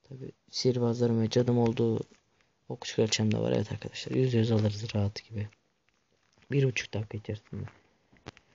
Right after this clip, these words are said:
Birinci saldırılan arkadaşlar elinize alışması lazım. Çünkü binici öyle kolay kullanılan bir birim değil açıkçası. Ben bunu fark ettim. Ama elinize alışınca da çok güzel kullanılan bir birim açık.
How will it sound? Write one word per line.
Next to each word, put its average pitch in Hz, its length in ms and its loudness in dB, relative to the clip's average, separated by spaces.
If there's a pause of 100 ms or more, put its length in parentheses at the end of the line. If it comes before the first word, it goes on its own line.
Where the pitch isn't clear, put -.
(960)
Birinci 180 220 8
saldırılan 175 460 12
arkadaşlar 175 500 10
elinize 156 380 10
alışması 156 560 6
lazım. 160 340 8
Çünkü 156 320 4
binici 147 400 8
öyle 143 200 10
kolay 139 320 8
kullanılan 135 440 4
bir 135 260 2
birim 131 280 4
değil 117 280 6
açıkçası. 107 580 0 (240)
Ben 107 260 -2
bunu 120 200 -4
fark 110 300 -2
ettim. 127 380 -4 (400)
Ama 120 180 2
elinize 123 320 2
alışınca 117 360 2
da 110 80 4
çok 117 220 2
güzel 113 220 -2
kullanılan 110 480 0
bir 117 60 -8 (300)
birim 110 240 -2
açık. - 220 -6